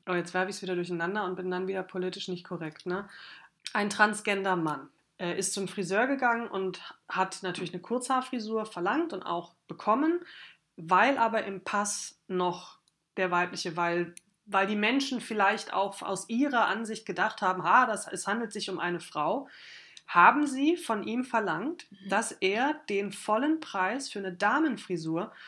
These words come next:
Speaker 1: der Gute ist in diesem Friseurladen schier zusammengebrochen, weil er einfach gesagt hat, "Es kann doch nicht wahr sein,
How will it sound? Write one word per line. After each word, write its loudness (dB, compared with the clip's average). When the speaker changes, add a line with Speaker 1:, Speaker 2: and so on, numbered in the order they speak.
Speaker 1:
der 0
Gute 0
ist 0
in 0
diesem -2
Friseurladen -2
schier -4
zusammengebrochen, -4
weil -2
er -4
einfach -8
gesagt -6
hat, -12
"Es -14
kann 0
doch -6
nicht -8
wahr -4
sein, -8